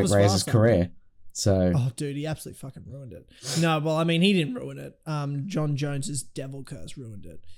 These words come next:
Speaker 1: The
Speaker 2: Yeah,
Speaker 1: same way
Speaker 2: but
Speaker 1: John Jones's devil curse, whatever deal he made with the devil,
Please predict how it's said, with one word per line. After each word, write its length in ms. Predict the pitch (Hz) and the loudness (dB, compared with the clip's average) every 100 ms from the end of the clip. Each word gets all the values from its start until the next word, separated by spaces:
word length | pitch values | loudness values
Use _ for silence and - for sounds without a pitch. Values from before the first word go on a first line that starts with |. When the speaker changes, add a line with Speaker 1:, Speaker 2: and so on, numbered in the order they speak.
| - - | -16 -6
Speaker 1:
The 80 | |
Speaker 2:
Yeah, 160 | 92 92 | 0 2
Speaker 1:
same 180 | 78 80 | 2 0
way 80 | - | -2
Speaker 2:
but 80 | |
Speaker 1:
John 220 | 135 143 135 | -4 -4 -2
Jones's 440 | 139 135 135 123 | -4 -4 -4 -6
devil 300 | 139 135 139 | -6 -6 -6
curse, 140 | 131 147 | -6 -2
whatever 260 | 160 156 | 0 0
deal 300 | 139 147 143 | 0 -2 -2
he 80 | 143 | -4
made 240 | 135 135 | -4 -4
with 140 | 135 135 | -6 -6
the 40 | |
devil, 540 | 135 143 139 131 131 | -6 -8 -8 -10 -12